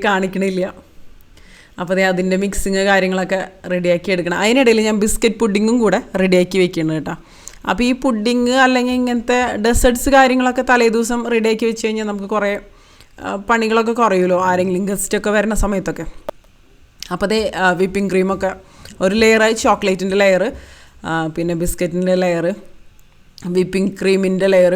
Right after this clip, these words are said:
പിന്നെ മുകളിൽ കുറച്ച് nuts ഒക്കെ ഇട്ടിട്ടൊന്ന് ഗാർണിഷ് ചെയ്തു. അപ്പോൾ നമ്മുടെ നല്ല അടിപൊളി ബിസ്ക്കറ്റ് പുഡിങ്ങും റെഡി. ഇതിൻ്റെയും റെസിപ്പി ഞാൻ മുന്നേ ചെയ്തിട്ടുണ്ട്, അത് കാരണം ഞാൻ ഡീറ്റെയിൽഡ് ആയിട്ടുള്ള സംഭവങ്ങളൊന്നും കാണിക്കണില്ല കേട്ടോ. ആ, പിന്നെ ദേ ഈ ഇവിടെ കണ്ടോ, ഇവിടെ അപ്പാർട്ട്മെൻറ്റ്സിലൊക്കെ ഇതുപോലെ ക്ലോത്ത്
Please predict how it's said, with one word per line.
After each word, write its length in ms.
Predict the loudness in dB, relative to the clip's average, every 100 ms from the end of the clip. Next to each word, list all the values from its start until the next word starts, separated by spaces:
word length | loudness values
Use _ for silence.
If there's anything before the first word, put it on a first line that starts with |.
| -2
പിന്നെ 160 | -4 -2
മുകളിൽ 220 | -2 0 -2
കുറച്ച് 220 | -2 -2
nuts 200 | -2 -2 -2
ഒക്കെ 100 | -2
ഇട്ടിട്ടൊന്ന് 340 | -4 -4 -2 0
ഗാർണിഷ് 360 | -2 -2 -6 -6
ചെയ്തു. 160 | -6 -8 -16 -20 _
അപ്പോൾ 140 | -12 -8
നമ്മുടെ 180 | -4 -4 -2
നല്ല 140 | -2 -2
അടിപൊളി 300 | -2 0 0
ബിസ്ക്കറ്റ് 320 | -2 -2 -4 -4
പുഡിങ്ങും 300 | -2 -2 0 -2
റെഡി. 140 | -2 -2
ഇതിൻ്റെയും 300 | -2 0 2 2
റെസിപ്പി 240 | 0 -4 -2
ഞാൻ 80 | 0
മുന്നേ 180 | -2 0
ചെയ്തിട്ടുണ്ട്, 480 | 2 0 0 0 0
അത് 60 | 2 0
കാരണം 200 | 0 -2
ഞാൻ 80 | -4 -6 -20 -20 -8 -4
ഡീറ്റെയിൽഡ് 340 | -2 0 2
ആയിട്ടുള്ള 180 | 2 2 -2
സംഭവങ്ങളൊന്നും 460 | 0 0 0 -2 -2 -2
കാണിക്കണില്ല 580 | 0 -2 -4 -4 -2 -4
കേട്ടോ. 160 | -6 -10 -12 -20 -20 _ _ -20 -20 _ _ -4 0
ആ, 40 | 2 0 2
പിന്നെ 280 | 2 4 4
ദേ 80 | 2 2 0
ഈ 40 | 0 -2
ഇവിടെ 180 | -2 -2 0
കണ്ടോ, 240 | -2 -2 -4
ഇവിടെ 220 | -2 0 0 -2 -4 -2
അപ്പാർട്ട്മെൻറ്റ്സിലൊക്കെ 720 | 0 0 0 -2 -2 -2 0
ഇതുപോലെ 320 | 0 2 2 0 -4 -20 -20 -2
ക്ലോത്ത് 320 | 2 4